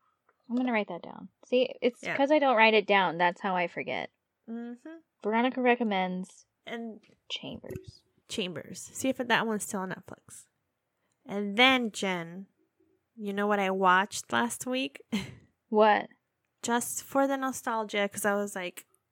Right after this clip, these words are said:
Speaker 2: "This has to bring back something," right? I watched He's All That.
Speaker 1: Oh.
Speaker 2: Did you watch it?
Speaker 1: No.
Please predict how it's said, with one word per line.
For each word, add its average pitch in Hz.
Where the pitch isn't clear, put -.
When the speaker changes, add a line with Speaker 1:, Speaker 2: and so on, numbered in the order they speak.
Speaker 2:
"This 254
has 233
to 233
bring 208
back 190
something," 185
right? 247
I 214
watched 220
He's 220
All 190
That. 170
Speaker 1:
Oh. 202
Speaker 2:
Did 247
you 277
watch 311
it? 466
Speaker 1:
No. 220